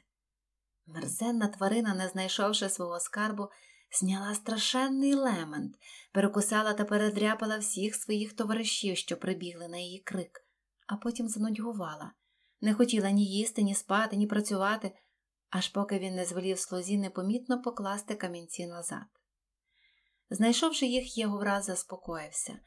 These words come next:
повеселішав, потім заховав свій скарб у надійнішому місці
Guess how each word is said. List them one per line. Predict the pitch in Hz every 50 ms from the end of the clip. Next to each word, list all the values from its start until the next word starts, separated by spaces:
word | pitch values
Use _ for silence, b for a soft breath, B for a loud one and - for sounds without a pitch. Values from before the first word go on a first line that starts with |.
| B B B B B
повеселішав, | - 226 220 233 220 214 - 208 196 190 196 208 208 220 208 208
потім | - 208 208 196 190
заховав | 180 190 180 - 185 180 196 190 185 185
свій | - 180 170 165
скарб | - - - 185 185 196 208 - -
у | 202
надійнішому | 208 214 220 214 190 196 190 170 170 165 - - - 160 160 160
місці | 160 180 214 233 - - - 240 233 B